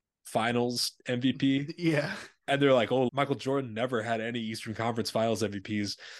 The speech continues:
Speaker 1: So I feel like they're gonna be like, "Oh,
Speaker 2: <laughs> Yeah.
Speaker 1: you know, Michael Jackson didn't have any TikTok Billboard number ones. The Weeknd
Speaker 2: Uh-huh.
Speaker 1: has twenty. I think he's better."
Speaker 2: Uh-huh.
Speaker 1: Um, so yeah, we're, we're, we're gonna see how these, these new charts are, like, used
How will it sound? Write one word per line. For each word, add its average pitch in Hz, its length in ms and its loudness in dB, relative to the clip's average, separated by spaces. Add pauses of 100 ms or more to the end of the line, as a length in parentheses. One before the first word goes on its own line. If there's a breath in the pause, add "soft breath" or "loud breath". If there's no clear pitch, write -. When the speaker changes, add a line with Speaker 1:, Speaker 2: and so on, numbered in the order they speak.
Speaker 1:
So 123 160 2
I 117 140 2
feel 131 140 4
like 113 40 0
they're 113 140 2
gonna - 20 0
be 110 100 2
like, 104 160 2
"Oh, 120 300 4
Speaker 2:
<laughs> - 40 -8
Yeah. 156 160 0
Speaker 1:
you 139 60 -2
know, 117 100 0
Michael 127 300 0
Jackson 117 480 0
didn't 113 260 -2
have 113 240 0
any 117 400 -2 (400)
TikTok - 580 -4 (280)
Billboard 107 520 2
number 107 240 0
ones. 101 540 -4 (280 loud breath)
The 107 80 0
Weeknd 117 320 2
Speaker 2:
Uh-huh. 98 120 -4
Speaker 1:
has 98 120 0
twenty. 120 400 -2
I 98 80 -4
think 117 160 -2
he's 110 180 -6
better." 104 340 -4 (180 loud breath)
Speaker 2:
Uh-huh. 107 400 0
Speaker 1:
Um, 98 240 -6
so - 160 0
yeah, 113 180 2
we're, 113 160 2
we're, 147 360 0
we're 147 80 4
gonna 127 80 0
see 135 200 2
how 107 280 0
these, 101 420 -4 (420)
these 104 220 -6
new 113 160 0
charts 101 380 -2
are, 95 100 -4
like, 90 260 -8 (400)
used 104 560 2